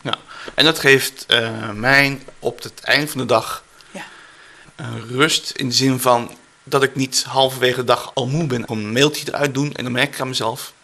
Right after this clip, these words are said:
Speaker 1: ik ben te druk bezig geweest.
Speaker 2: Ja.
Speaker 1: Het lukt mij nou niet meer. En dan moet ik me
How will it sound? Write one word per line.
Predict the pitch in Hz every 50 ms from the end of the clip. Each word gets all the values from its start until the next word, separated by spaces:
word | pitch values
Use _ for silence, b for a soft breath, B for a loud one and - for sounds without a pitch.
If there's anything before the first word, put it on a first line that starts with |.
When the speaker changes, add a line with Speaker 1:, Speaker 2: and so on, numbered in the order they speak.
| _ _ -
Speaker 1:
ik | - 135 120
ben | 117 113 104 101 101 101
te | - 110
druk | 104 110 107 107
bezig | 117 120 123 - -
geweest. | - 98 104 95 90 - - - - - _ _ - -
Speaker 2:
Ja. | 269 - - -
Speaker 1:
Het | 127 120 - - - -
lukt | 131 131 135 139 139 -
mij | 127 113 110
nou | 110 107 107
niet | 110 107
meer. | 107 107 -
En | -
dan | 170 202
moet | 185 151
ik | - -
me | - 110 107